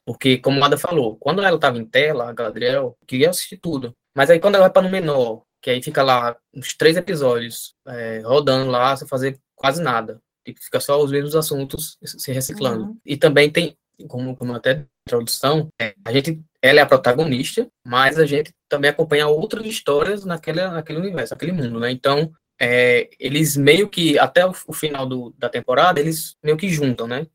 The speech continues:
Speaker 1: Eles meio que se, é, entrelaçam aí essas histórias, mas nesse caminho eu fui achando meio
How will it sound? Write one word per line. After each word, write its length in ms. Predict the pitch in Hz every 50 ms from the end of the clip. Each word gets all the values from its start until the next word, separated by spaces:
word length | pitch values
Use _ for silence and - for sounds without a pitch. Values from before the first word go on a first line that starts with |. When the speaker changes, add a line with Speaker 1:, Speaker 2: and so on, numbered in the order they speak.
| _ _ -
Speaker 1:
Eles 240 | 131 131 127 127 127 127 131 _
meio 140 | - 131 127
que 120 | 127 - 131
se, 300 | - - 139 139 143 _ _ _ _
é, 240 | - 123 117 117 120
entrelaçam 600 | 123 123 - 139 147 143 131 127 127 123 - 139
aí 140 | 127 127 123
essas 200 | 123 123 135 123
histórias, 520 | 127 131 - - 147 143 156 175 196 196 175
mas 540 | 165 160 160 170 190 208 220 - - - - _ _ -
nesse 320 | 143 147 180 156 - 240
caminho 640 | 226 - 214 202 185 170 165 170 180 208 233 262 277 _ _ _ _
eu 380 | - 135 135 139 139 143 143 143 135
fui 280 | - - - 135 147
achando 320 | 139 - - - 143 147 147
meio 540 | 143 131 131 135 139 151 156 160 156 151